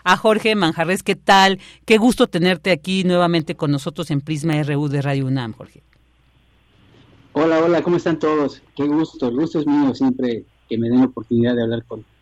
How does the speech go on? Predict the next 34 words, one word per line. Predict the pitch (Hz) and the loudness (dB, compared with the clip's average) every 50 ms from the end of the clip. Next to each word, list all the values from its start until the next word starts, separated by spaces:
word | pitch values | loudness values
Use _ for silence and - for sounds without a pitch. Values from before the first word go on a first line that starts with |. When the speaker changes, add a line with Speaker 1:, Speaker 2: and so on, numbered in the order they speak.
| _ _ _ _ _ _ _ _ _ - | _ _ _ _ _ _ _ _ _ -2
Speaker 2:
toda | - 123 120 | 2 2 2
la | 117 | 4
audiencia. | 113 113 117 120 123 120 123 120 - 131 127 | 4 4 6 6 6 6 4 2 0 0 0
Es, | 131 - - - - - - | 0 -4 -12 -20 -20 -14 -10
es, | 123 113 - - - | -10 -10 -10 -12 -20
es, | 113 113 - 120 120 - - | -20 -16 -12 -12 -12 -8 -8
es | 117 117 | -2 2
muy | 131 127 127 | 4 4 4
importante | - - 117 110 - 123 120 113 - 113 | 4 2 -2 -2 0 0 0 0 -2 -6
para | - 110 107 104 - - _ _ _ _ _ _ _ _ _ _ _ _ _ | -8 -8 -10 -10 -14 -20 _ _ _ _ _ _ _ _ _ _ _ _ _
los | - 123 117 - | -4 -4 -2 2
que | 131 | 4
nos | 127 127 127 | 4 6 6
dedicamos | 127 127 123 139 139 143 131 - | 4 4 4 4 2 2 2 0
al, | 120 113 113 107 _ - _ _ _ - | -2 -6 -6 -8 _ -18 _ _ _ -4
al | - 127 127 | -2 0 2
arte | 127 139 135 - 135 | 2 2 2 2 0
visual, | 120 117 110 - 135 123 120 123 | 0 0 0 0 -2 0 0 0
¿no? | 160 226 262 254 - - | 0 0 0 0 -2 -8
Que | - 117 | -10 -10
nos | 110 110 | -8 -10
escuchen | - - - - 131 123 - 113 107 104 | -12 -10 -2 0 0 0 0 -6 -6 -6
también, | - 107 107 107 110 107 107 | -8 -12 -12 -12 -12 -14 -16
es, | 117 - - _ _ | -20 -20 -20 _ _
es | - - | -8 -8
importante. | 120 113 117 113 - 117 117 - _ _ _ _ _ _ _ _ _ _ _ _ _ _ _ _ _ - | -8 -8 -8 -12 -12 -14 -14 -14 _ _ _ _ _ _ _ _ _ _ _ _ _ _ _ _ _ -8
Y | 120 113 | -8 -4
sí, | - 147 147 | -2 -2 -4
pues | 120 - - | -4 -4 -6
aquí | 123 - - | -6 -4 -4
estamos. | 139 - 147 120 110 113 - | -4 -2 -2 -2 -2 -4 -2
Tú, | 151 156 147 - | -2 -2 0 0
tú | 175 165 | -2 0
pregúntame. | - 160 147 147 147 135 127 113 110 107 | 2 2 2 4 4 2 2 0 -4 -6